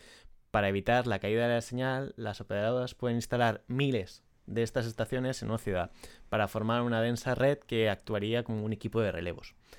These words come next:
De tal modo que, eh, las distintas torres recibirían información de otras estaciones y las harían llegar hasta el usuario en cualquier ubicación,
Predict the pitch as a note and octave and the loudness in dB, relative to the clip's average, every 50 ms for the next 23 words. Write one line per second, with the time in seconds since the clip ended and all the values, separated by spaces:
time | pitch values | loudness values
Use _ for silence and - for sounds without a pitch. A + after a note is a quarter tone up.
0 | - - - - - - - G#2 - A2 G#2+ A2+ B2 A#2+ A#2+ B2 D3+ - - _ | -20 -20 -20 -20 -16 -10 -6 -2 -2 0 0 2 2 2 2 2 0 -6 -14 _
1 | - - _ - _ - A2 G#2 G2+ G2+ G2 - _ - - G#2 G2 G2 F#2+ F#2+ | -20 -20 _ -20 _ -4 -2 0 0 0 0 -2 _ -8 -4 -2 -2 0 0 0
2 | F#2 F#2 F#2 F#2+ G2 _ - - A2 G#2 F#2+ F#2+ - - - - - G#2+ G#2 - | -2 -2 -4 -4 -6 _ -12 -6 -4 -2 -2 -4 -6 -10 -14 -14 -16 -14 -14 -8
3 | - B2 A#2+ A2+ A#2+ A2 - - C3+ C3 B2 C3+ D3 C3+ G#2+ G#2+ A2 G#2+ - A2+ | -4 -4 0 0 0 -2 0 0 0 2 2 2 0 0 0 -2 -2 0 0 -2
4 | G#2+ G#2 G#2+ A#2 A#2+ A#2 A2 - - A2+ A#2 A2 - - C3 B2 A2+ - G#2 G#2 | 0 0 0 0 2 0 0 -2 -2 -4 -4 -2 -2 0 0 0 -2 -2 -4 -2
5 | G2+ A2+ - A#2+ A2 A2 A2 - A2 - C3 C3+ C#3 C#3 D3 E3 - - - - | -2 -2 -2 -4 -8 -6 -4 -4 -4 0 0 0 0 0 -4 -6 -10 -16 -20 -20
6 | - - - _ _ - - A#2+ A2+ A2+ G#2+ G2+ - A2 G#2 A2+ A#2 A#2 B2 A#2 | -20 -20 -20 _ _ -4 -2 0 2 2 2 0 0 -2 0 0 0 2 2 0
7 | A#2+ A2 A#2 A#2+ A#2+ A#2+ - - A2+ A2 A2 G#2 - - A#2 A2+ A#2 B2+ C3 B2+ | 2 2 4 4 2 2 0 -2 -4 -2 -2 -4 -2 0 0 2 2 2 2 0
8 | A2 G#2 - F#2+ F#2+ - G2 G2 G2 F#2+ - - - - - - | 0 -2 -2 -4 -6 -6 -6 -6 -6 -6 -6 -8 -12 -12 -14 -16